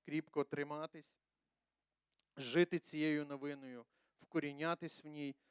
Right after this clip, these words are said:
стояти в цьому Євангелії. І, друзі, останнє, що хочу сказати, теж прочитав,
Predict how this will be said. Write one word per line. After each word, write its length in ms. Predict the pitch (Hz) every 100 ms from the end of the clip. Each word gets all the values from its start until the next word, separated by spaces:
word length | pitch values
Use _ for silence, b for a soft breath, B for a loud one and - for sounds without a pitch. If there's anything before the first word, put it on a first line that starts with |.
| _
стояти 640 | - - 127 151 165 - 151
в 100 | 139
цьому 320 | - 160 147
Євангелії. 720 | 135 139 139 135 123 123 120
І, 20 |
друзі, 460 | 123 156 165 131 120 - b b b b b b
останнє, 440 | 143 - 170 185 175
що 180 | -
хочу 320 | 165 170 - 160
сказати, 520 | - 143 151 185 151
теж 240 | 156 143
прочитав, 760 | - 147 - 165 156 165 160